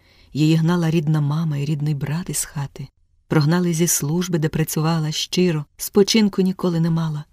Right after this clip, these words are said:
а проте її ніхто не жалував. Щастя, що була ще годна робити, ніяк не годилася сидіти на лисці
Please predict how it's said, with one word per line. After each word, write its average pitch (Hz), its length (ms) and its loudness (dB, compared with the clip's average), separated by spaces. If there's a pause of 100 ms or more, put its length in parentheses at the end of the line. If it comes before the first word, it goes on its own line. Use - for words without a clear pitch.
(140)
а 156 100 -2
проте 156 300 -2
її 156 280 2
ніхто 156 300 0
не 151 120 0
жалував. 143 500 -4 (320)
Щастя, 233 540 -4
що - 220 -4
була 147 240 0
ще 135 200 -6
годна 147 320 -2
робити, 135 500 -4 (120)
ніяк 165 360 0
не 185 60 2
годилася 160 520 -2
сидіти 151 480 -2
на 143 140 -2
лисці 156 420 -4